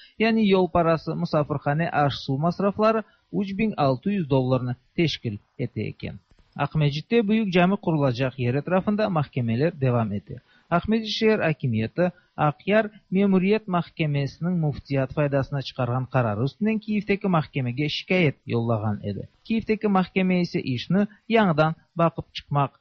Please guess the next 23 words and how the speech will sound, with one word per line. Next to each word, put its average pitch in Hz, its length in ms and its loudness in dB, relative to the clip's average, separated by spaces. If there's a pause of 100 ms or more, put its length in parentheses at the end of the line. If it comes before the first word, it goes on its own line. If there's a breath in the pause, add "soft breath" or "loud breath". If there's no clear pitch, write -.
(100)
дип 139 240 -4
карар 131 340 0
алып, 190 260 0
аны 143 180 0
Кырымга 135 560 0
юллаганы 117 600 0
мәгълүм. 104 340 -4 (280 soft breath)
Бу 196 220 2
яңалыкны 143 640 0 (120)
изаатламага 139 720 0
ашыккан 151 380 -2
шәһәр 113 360 0
мэры 180 220 2
Геннадий 196 400 2
Бабенко 180 460 0
шәһәр 156 420 2
хакимияте 123 420 -4
мәхкәмәне 127 640 0
йотты 113 440 -4
дигән 127 340 0
манада 113 340 0
чыгышлар - 540 -2
япкан. 107 500 -8